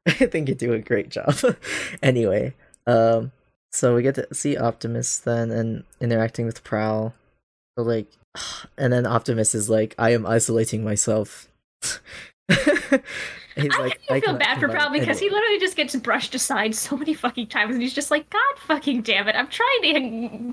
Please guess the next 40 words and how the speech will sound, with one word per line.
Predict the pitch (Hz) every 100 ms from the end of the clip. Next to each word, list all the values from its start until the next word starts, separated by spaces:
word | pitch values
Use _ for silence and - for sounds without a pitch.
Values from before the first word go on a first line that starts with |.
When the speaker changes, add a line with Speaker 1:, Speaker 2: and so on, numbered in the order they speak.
| -
Speaker 2:
keep | 302 302
the | 226
army | 226 226 214
running | 202 202 208
here." | 226 - 262 -
Speaker 1:
Yeah, | 147 147 143 -
Optimus | 135 160 180 - 294 -
does | 139 139
just | 127 135 123
leave | 107 113 120 139 135
the | 120
room, | 107 - 98 117 143 - _
like, | 180 107 98 - - _ _ _ _
Speaker 2:
Hmm. | 330 - _ _ _ _
Speaker 1:
while | - 113 117 110 117 120 113 - _ _
Prowl | - 107 110 113
is | 117
in | 117 110
mid-sentence, | 113 - 110 120 131 131
which | 135 113
is | -
honestly | 90 92 120 113
kind | - - 92
of | 117
funny. | - 330
Speaker 2:
And | 330
it |
looks | 339 403 -
like | 554 -
Prowl's | 359 320 320
just | 311 311
kinda | - 294
used | 247 226 269
to | 330
this | 294 330
'cause | 277 269
he, | 262 - 254
he |
just | 269 -
goes, | - -